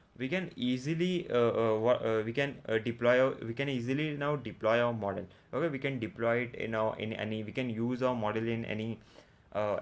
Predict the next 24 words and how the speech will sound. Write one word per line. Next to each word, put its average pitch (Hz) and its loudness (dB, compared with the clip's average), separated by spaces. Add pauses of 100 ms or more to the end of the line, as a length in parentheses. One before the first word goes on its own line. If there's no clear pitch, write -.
application, 113 -2
website 107 0
or 107 2
something, 104 -6
or 110 4
we 113 0
can 139 0
even, 170 -2 (320)
uh, - 0
uh, 113 4
simply, 135 -2
uh, 101 -6 (280)
create 131 -2
a 147 0
rest 107 -4
A 120 0
P 113 0
I 110 4
for 104 -2
our 104 0
model. 95 -2 (460)
Okay. 208 -6 (1300)
All 123 4
right. 87 -4